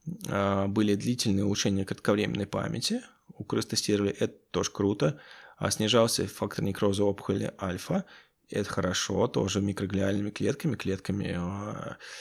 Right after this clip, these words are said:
в, в общем, иммунной системы, потому что если вдруг нам кто-то случайно что-то попало в мозг, то как оно оттуда выберется? Вот, иммунопривилегированная ткань, как какие-нибудь тестикулы ещё.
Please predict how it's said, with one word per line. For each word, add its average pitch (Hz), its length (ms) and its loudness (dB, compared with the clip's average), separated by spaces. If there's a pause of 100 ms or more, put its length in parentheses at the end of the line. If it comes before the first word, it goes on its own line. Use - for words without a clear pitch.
(580)
в, 101 560 2
в 107 60 2
общем, - 240 0
иммунной 101 260 0
системы, - 440 2
потому 101 240 -2
что - 220 -6
если 95 300 0
вдруг 101 320 0
нам 101 180 -2
кто-то - 320 -6
случайно - 460 -2
что-то - 240 -12
попало 92 320 -4
в 98 60 -8
мозг, 180 300 -2
то 101 180 -6
как 110 280 -6
оно 107 200 -4
оттуда 107 300 -8 (100)
выберется? - 560 -4 (560)
Вот, - 280 -4
иммунопривилегированная 101 960 2
ткань, - 280 -4
как - 180 -8
какие-нибудь - 360 -8
тестикулы - 520 -6
ещё. - 220 -6